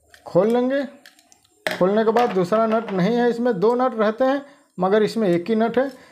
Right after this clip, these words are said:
एक जो है फंसने वाला लॉक दे दिया है। इसको खोलने के बाद दोस्तों, आराम से इसको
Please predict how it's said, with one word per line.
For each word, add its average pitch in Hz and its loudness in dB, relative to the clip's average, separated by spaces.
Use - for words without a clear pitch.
एक 226 2
जो 190 -2
है 233 2
फंसने 196 -2
वाला 202 2
लॉक 180 0
दे 208 0
दिया 220 0
है। 254 -2
इसको - -4
खोलने 220 2
के 240 2
बाद 240 0
दोस्तों, 233 2
आराम 214 2
से 233 0
इसको 262 -2